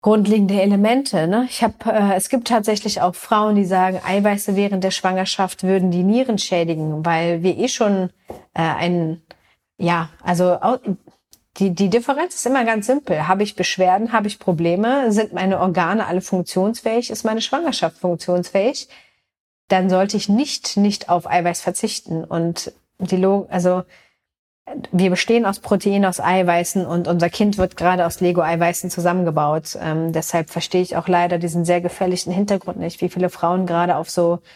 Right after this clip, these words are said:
Low-Protein, ähm, Pregnancy-Geschichten kommen und sich halt überlegen, dass das Eiweiß, auch der, der Mythos, dass man kein Whey-Protein nehmen darf während der Schwangerschaft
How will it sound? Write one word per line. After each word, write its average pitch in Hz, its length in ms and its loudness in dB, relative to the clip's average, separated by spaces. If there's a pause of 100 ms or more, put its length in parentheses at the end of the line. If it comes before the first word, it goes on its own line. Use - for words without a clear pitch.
(320)
Low-Protein, 226 1000 2
ähm, 196 640 2
Pregnancy-Geschichten 202 1200 0
kommen 180 460 0
und 175 300 -2
sich 180 200 -4
halt 180 140 0
überlegen, 175 480 0
dass 165 160 -6
das - 220 -6
Eiweiß, 175 540 -2 (340)
auch - 160 -4
der, 180 160 0
der 180 180 0
Mythos, 208 420 2
dass - 200 -6
man 180 100 -2
kein 180 260 0
Whey-Protein 208 760 -2
nehmen 165 240 0
darf 156 320 -2
während 165 260 -4
der 151 80 -2
Schwangerschaft 160 640 -6